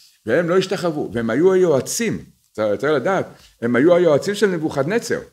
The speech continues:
שנבוכדנצר שמע שהם עשו כזה בושה, בישו אותו, עומדים, כולם משתחווים והם עומדים. אז, אה, שימו לב, הם לא היו חייבים לבוא, הם באו בכוונה כדי לעשות את ה-, את המחאה הזאת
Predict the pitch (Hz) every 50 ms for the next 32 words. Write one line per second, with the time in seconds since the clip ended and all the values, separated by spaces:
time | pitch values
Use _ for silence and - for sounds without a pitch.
0 | _ _ _ _ _ _ _ - - - - - - - 95 92 92 92 95 95
1 | 92 90 87 - - 101 98 87 87 85 95 101 139 185 185 196 165 - - 123
2 | 120 160 170 175 - - 135 110 104 95 87 87 73 65 82 - - - - 127
3 | 104 95 143 151 113 104 98 - - 175 190 170 104 87 92 98 95 - 156 190
4 | 247 240 - - 82 69 - - _ _ _ _ _ - 92 95 98 147 190 180
5 | - - 170 180 175 180 170 147 - - 143 127 131 180 190 160 143 151 170 175
6 | 175 160 147 156 208 196 135 - - - _ _ _ _ _ - 98 107 110 107
7 | 107 101 - - - - - _ _ - - - 202 190 170 180 190 170 135 135
8 | 131 131 160 185 202 196 - 196 170 143 135 175 190 185 160 135 123 180 180 127
9 | - - 110 117 113 143 160 190 185 156 170 160 - - 147 135 117 131 127 123
10 | 139 185 220 214 185 175 180 190 185 - _ _ _ _ _ 135 123 135 139 131
11 | 123 - 180 185 196 175 - 165 143 139 135 127 123 120 120 110 - - - 117
12 | - 139 123 113 107 - - _ _ _ - 95 - 127 135 135 120 - 135 135
13 | 175 208 196 170 131 156 202 208 202